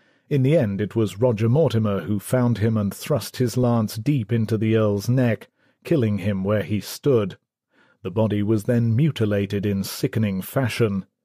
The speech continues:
News reached the mayor and sheriffs of London that the head of the Earl of Leicester was severed from his body and his testicles cut off and hung on either side of his nose,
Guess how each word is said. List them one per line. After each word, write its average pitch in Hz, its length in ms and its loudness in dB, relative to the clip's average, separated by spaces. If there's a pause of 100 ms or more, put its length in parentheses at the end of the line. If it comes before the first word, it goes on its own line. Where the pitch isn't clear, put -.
(380)
News 113 420 0
reached 113 380 -4
the 107 80 0
mayor 113 340 2
and 107 140 0
sheriffs 113 480 0
of 107 140 0
London 117 480 2
that 113 280 0 (340)
the 131 120 2
head 185 260 2
of 196 140 2
the 131 180 0
Earl 160 240 6
of 131 120 2
Leicester 131 360 2
was 113 200 2
severed 175 420 0
from 156 180 0
his 120 220 2
body 123 420 4 (240)
and 127 160 0
his 135 220 0
testicles 123 680 -2
cut 117 240 0
off 123 200 2
and 113 180 0
hung 151 300 0
on 127 240 2
either 170 280 2
side 156 300 2
of 151 120 2
his 165 220 -4
nose, 120 640 4